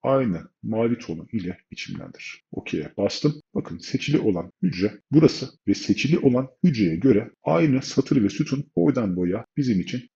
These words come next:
renklendirilmiş oldu. Şimdi farklı bir hücre seçip bu biçimlendirme işlemi Excel tarafından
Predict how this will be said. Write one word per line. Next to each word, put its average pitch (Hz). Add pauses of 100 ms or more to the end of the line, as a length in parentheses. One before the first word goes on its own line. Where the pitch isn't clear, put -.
(100)
renklendirilmiş 113
oldu. 85
Şimdi 165
farklı -
bir 92
hücre 117
seçip - (300)
bu 151
biçimlendirme 123
işlemi 104
Excel 98
tarafından 92